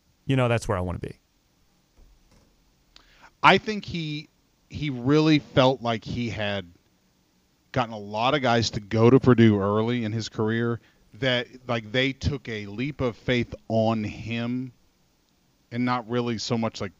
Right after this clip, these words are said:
Speaker 2: Purdue, that, and that he didn't feel like it would have been fair to sort of just walk away from those guys so quickly. Uh, but that after a while, you know, you, you've done the job, you've done the work,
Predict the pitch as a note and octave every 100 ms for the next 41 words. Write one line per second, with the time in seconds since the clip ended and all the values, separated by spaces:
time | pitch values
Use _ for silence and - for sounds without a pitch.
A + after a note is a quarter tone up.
0 | _ - A2 F#2+ G#2 G#2 A#2 A#2 _ _
1 | _ _ _ _ _ _ - A#2+ B2 A#2+
2 | A#2+ _ _ C3+ C3 B2 - D#3 C3+ C3+
3 | A#2 - A#2+ G#2+ B2 A2 A2 G2 G#2+ F#2+
4 | A2 G#2 G2 G#2+ F#2 F2 E2 G#2 A2 G#2+
5 | A2+ G2+ G2+ F#2+ F#2 F#2+ F#2+ - F2+ E2
6 | - G#2 - - A#2 G#2+ - E2 D#2 -
7 | _ _ _ _ _ _ - G#2+ C3+ C3+
8 | C#3+ D3+ C3 A2 B2+ A#2+ G#2 G#2+ G2 A2
9 | E3 C3+ G#2 C3 B2 G#2+ A2+ G2+ C2+ D#2
10 | - G#2+ A2+ G2+ F#2 F#2 E2+ -